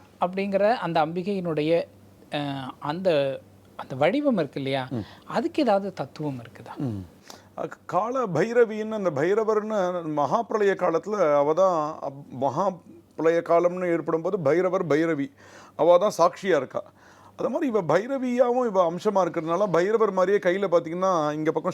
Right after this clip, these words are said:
Speaker 2: சூளம் வச்சுட்டு இருப்பா, கபாலம் வச்சிருப்பா.
Speaker 1: ம்.
Speaker 2: அதே மாதிரி டமருகம், ஆ, பாசம், பாசம் டமருகம் இருக்கும். இந்த பாசத்தை வச்சு அவளை இது பண்ணி டமருகம்ன்றது அதுவும் அந்த அவ தான் எல்லாம் அந்த சவுண்டு,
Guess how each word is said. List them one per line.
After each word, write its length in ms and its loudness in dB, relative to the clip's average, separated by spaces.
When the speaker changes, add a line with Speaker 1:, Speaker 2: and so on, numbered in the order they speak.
Speaker 2:
சூளம் 260 2
வச்சுட்டு 260 -6
இருப்பா, 260 2
கபாலம் 460 2
வச்சிருப்பா. 320 -2
Speaker 1:
ம். 200 -8
Speaker 2:
அதே 220 0
மாதிரி 260 0
டமருகம், 640 2
ஆ, 320 4
பாசம், 480 4
பாசம் 440 2
டமருகம் 400 4
இருக்கும். 320 -2
இந்த 120 -4
பாசத்தை 540 2
வச்சு 520 -2
அவளை 420 8
இது 140 0
பண்ணி 200 0
டமருகம்ன்றது 760 0
அதுவும் 320 2
அந்த 220 2
அவ 140 4
தான் 140 2
எல்லாம் 180 2
அந்த 120 -2
சவுண்டு, 500 0